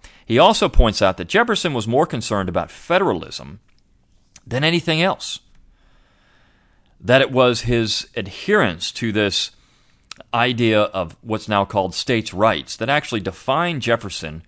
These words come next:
for almost all of his political career, if not all of his political career. That's, that's the point that, uh,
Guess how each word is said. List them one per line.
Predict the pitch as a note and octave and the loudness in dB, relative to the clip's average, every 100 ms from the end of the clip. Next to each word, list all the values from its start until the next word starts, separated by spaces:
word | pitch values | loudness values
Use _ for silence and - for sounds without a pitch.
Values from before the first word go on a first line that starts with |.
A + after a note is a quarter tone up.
| _ _ _ _ | _ _ _ _
for | - B2+ - - _ _ | 0 2 2 -4 _ _
almost | C3 D#3+ C#3+ - - | 0 0 0 -4 2
all | D3+ F3 | 4 4
of | C#3+ | 2
his | - | 0
political | - G#2+ G2+ - D3 | 0 0 0 -2 -4
career, | D#3+ F#3 - G2 | -2 -4 -4 -6
if | G#2+ | -4
not | A#2+ C3 - | 0 2 6
all | D3 F3+ | 6 6
of | |
his | F2+ | 0
political | - F2+ E2 - | -6 -8 -8 -10
career. | - D#2+ | -10 -6
That's, | G2+ B2+ | -4 -4
that's | - F#2+ A2 | -4 -6 -4
the | G#2 | -6
point | - A2 - | -4 -4 -4
that, | E2+ - - | -8 -10 -6
uh, | E2+ | -6